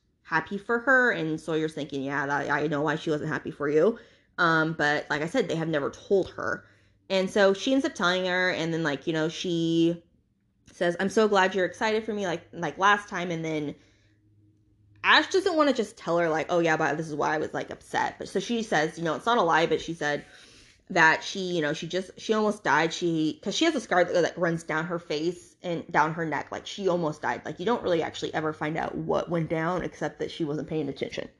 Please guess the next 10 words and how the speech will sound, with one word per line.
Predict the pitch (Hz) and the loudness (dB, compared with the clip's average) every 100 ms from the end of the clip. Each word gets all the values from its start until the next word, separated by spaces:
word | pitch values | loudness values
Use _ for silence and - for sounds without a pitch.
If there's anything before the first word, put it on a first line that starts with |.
| _ _ _ - | _ _ _ -4
And | 170 165 160 156 160 - - | 0 2 0 -2 -6 -10 -8
'cause | 170 | -6
she | - | -4
was | 165 151 | -6 -8
upset | - - - | -8 -8 -4
over | 156 151 | -4 -4
her | 143 | -6
breakup. | - - - - _ _ - - - _ - - _ - _ | -8 -10 -14 -20 _ _ -20 -20 -20 _ -20 -20 _ -20 _
And | 190 196 196 190 | 4 6 4 4
so | 196 185 170 160 | 4 8 6 4